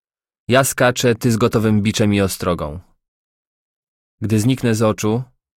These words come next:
patrzaj w owe skał krawędzie. Jeśli tam pióro błyśnie,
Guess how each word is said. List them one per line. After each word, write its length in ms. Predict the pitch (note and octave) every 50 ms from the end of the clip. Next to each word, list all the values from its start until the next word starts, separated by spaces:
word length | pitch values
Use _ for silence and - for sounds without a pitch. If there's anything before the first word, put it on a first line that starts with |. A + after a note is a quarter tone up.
| _ _ -
patrzaj 340 | A#2 A2+ - - B2 A2 G#2+
w 60 | G#2
owe 260 | F#2 G2+ A2 A2+ A2
skał 260 | - - B2 A2+ G#2
krawędzie. 640 | F#2 - F#2 E2+ E2 E2 D#2 D#2 D2+ D#2+ D2+ C#2+ E2 - _ _ _ _ _ _ _ _ _ _ _ _ _ _ _ _ _ _ _ _ _ _ _ _ _ _ _
Jeśli 280 | G#2+ G#2 - - A2 F#2
tam 200 | A2+ G#2 G2+ F2+
pióro 300 | - C3 C3+ A#2 G2+ F2+
błyśnie, 600 | F2 F#2 E2+ E2+ - - - D2+ D2 D#2+ G2+